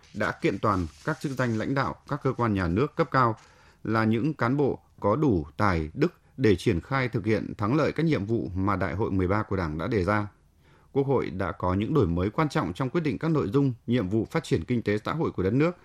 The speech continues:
nhất là các nội dung liên quan đến đầu tư công và tài chính ngân sách, đã khắc phục một bước quan trọng việc đầu tư công còn dàn trải và tăng cường tính bền vững, hiệu quả của nền tài chính quốc gia.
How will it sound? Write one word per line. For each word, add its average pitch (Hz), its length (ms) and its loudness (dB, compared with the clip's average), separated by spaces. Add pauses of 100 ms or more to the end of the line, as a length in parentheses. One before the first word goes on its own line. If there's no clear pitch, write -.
(300)
nhất 127 280 -2
là 92 140 -4
các - 120 -4
nội 98 200 0
dung 117 200 2
liên 120 160 2
quan 120 280 2
đến 104 160 0
đầu 107 160 2
tư 123 140 -2
công 131 280 0 (160)
và 95 220 0
tài 90 200 0
chính 87 220 0
ngân 120 120 0
sách, 160 220 -2 (380)
đã 92 140 -4
khắc 175 240 -2
phục 104 160 0
một 95 200 0
bước 143 220 -2
quan 147 140 4
trọng 131 200 -2 (220)
việc 101 280 0
đầu 104 260 0
tư 139 160 -2
công 143 300 0
còn 104 220 0
dàn 95 180 0
trải 90 280 -2 (280)
và 98 220 0
tăng 143 220 -2
cường 98 320 0 (160)
tính 104 240 0
bền 101 180 4
vững, 107 340 0
hiệu 139 240 2
quả 82 220 -2 (180)
của 95 100 -2
nền 87 220 0
tài 82 180 -2
chính 87 220 -2
quốc 135 120 -4
gia. 117 200 2